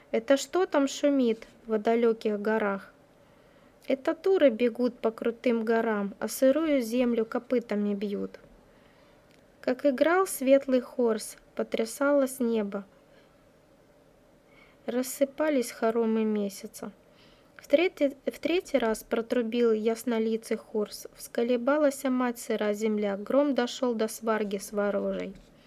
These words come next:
Тут раскрылись небеса, и явились сыны Свароговы. На крылатых конях Сворожичи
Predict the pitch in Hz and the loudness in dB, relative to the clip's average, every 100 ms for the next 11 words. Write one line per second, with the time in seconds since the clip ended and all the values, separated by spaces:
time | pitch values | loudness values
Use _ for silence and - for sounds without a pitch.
0 | - - - - - - 285 294 285 - | -20 -20 -20 -20 -20 -4 -4 2 0 2
1 | 277 285 262 247 247 233 226 226 - 214 | 4 6 6 0 -2 -2 0 -4 -2 -2
2 | 196 - - - - 226 233 269 320 302 | -4 -8 -20 -12 0 4 4 4 0 0
3 | 269 - 254 254 226 226 - 220 220 208 | -2 -2 0 0 0 -4 -4 0 0 -2
4 | 208 196 202 - - - - - 233 233 | -4 -6 -6 -10 -20 -20 -20 -6 -6 2
5 | 277 285 320 339 294 - - 269 254 254 | 4 6 4 2 0 0 0 2 2 0
6 | 254 233 226 240 269 240 233 214 - | -4 -4 -2 4 4 4 0 -4 -10